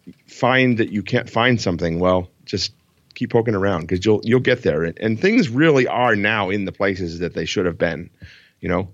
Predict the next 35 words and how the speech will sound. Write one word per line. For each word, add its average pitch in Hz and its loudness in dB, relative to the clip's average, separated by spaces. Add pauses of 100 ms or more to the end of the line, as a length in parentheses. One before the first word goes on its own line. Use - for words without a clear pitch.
they 95 2
really 107 4
did 95 2
a 92 4
lot 90 4
of 87 -2
work 90 -2
in, 78 -8 (440)
in 87 -2
reorganizing 90 2
and 78 -6 (380)
even 123 4
renaming 101 2
it, 98 -8 (280)
some 110 -4
things 104 -4 (100)
to, 92 0
to - -4
make 101 2
it - -2
more 90 2
logical. 92 0 (560)
You - -2
know, 87 2
for 95 -4
example, 90 2
personalization 92 2
really 101 4
does 92 2
have 87 0
a - -8
lot 87 -2
more 90 0
there, 90 2 (480)
um, 82 -2